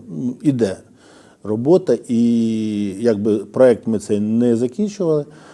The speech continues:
В цьому році команда виступала в чемпіонаті вищої ліги. Я думаю, також у нас по регбі також є, е, якби окрема програма, і ми будемо роз-, розвивати, тому що, ну,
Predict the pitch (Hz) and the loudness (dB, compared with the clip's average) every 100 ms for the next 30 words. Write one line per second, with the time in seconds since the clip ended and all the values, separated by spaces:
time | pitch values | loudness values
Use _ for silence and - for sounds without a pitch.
0 | - - 101 - 123 110 110 101 104 - | -20 -20 -18 -4 0 2 0 0 -4 -4
1 | 104 95 98 95 - 104 165 170 143 135 | -2 -2 -4 -6 -8 -6 -4 -4 -6 -8
2 | 123 127 127 - 113 117 113 117 110 110 | -6 -6 -6 -4 -4 -4 -6 -8 -6 -6
3 | 101 101 - - _ _ 214 202 185 160 | -6 -10 -20 -20 _ _ -10 -6 -6 -6
4 | 147 143 135 110 107 113 - - - _ | -4 -4 -4 -8 -6 -6 -8 -16 -20 _
5 | _ _ 120 110 123 104 104 98 - 110 | _ _ 0 2 2 0 -6 -8 -6 -6
6 | 98 85 113 101 - - - 101 104 95 | -6 -10 -8 -8 -12 -20 -18 -16 -14 -10
7 | 98 95 98 - 104 - 127 143 143 131 | -10 -10 -10 -10 -12 -2 2 2 2 -2
8 | 127 123 120 - - 110 101 135 147 139 | -2 -2 -2 -4 0 0 2 0 0 -4
9 | 127 117 - - _ _ - 104 110 107 | -8 -10 -20 -20 _ _ -8 -6 -4 -4
10 | 101 95 95 90 104 101 98 95 85 - | -6 -4 -6 -8 -8 -6 -6 -6 -10 -14
11 | - 90 92 - 82 - 110 101 | -16 -14 -14 -16 -20 -14 -10 -8